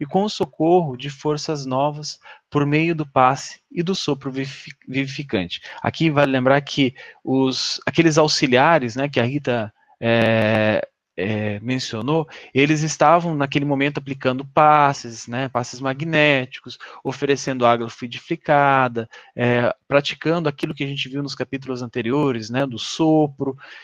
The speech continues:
Isso, é, André, isso chamou a atenção, porque alguns estavam sendo tratados com sopro, outros com passes, outros recebiam tudo isso, outros recebi-, não recebiam nem a água.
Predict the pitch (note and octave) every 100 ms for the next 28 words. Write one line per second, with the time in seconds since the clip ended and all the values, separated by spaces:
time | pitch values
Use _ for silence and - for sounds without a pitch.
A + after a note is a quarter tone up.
0 | _ D3 E3 - F#3 D3+ D3+ D3+ D3+ D3+
1 | C#3 D#3+ D#3+ E3 E3 D#3+ F#3+ - F3 G#3
2 | G#3 D3 - F#2 E2 - B2+ D#3+ D3 D3+
3 | F3 D4 A#3 - F3+ E3+ D3 C#3 C3+ A#2
4 | A2+ E3 - F3 E3+ D#3+ - _ - -
5 | - D3 D3+ C3+ - - B2+ D#3 D3 D3+
6 | - B2+ C#3+ D#3+ D3+ C3 C3+ C3+ A#2+ B2
7 | B2 C3 C#3 E3+ E3+ F3+ F3+ F3 F3 F#3
8 | - - - - E3+ F3+ E3 - D#3 D#3
9 | D3 - - C#3 D#3+ E3+ D#3+ E3+ E3+ F3+
10 | G3 F3 C3+ A#2 A2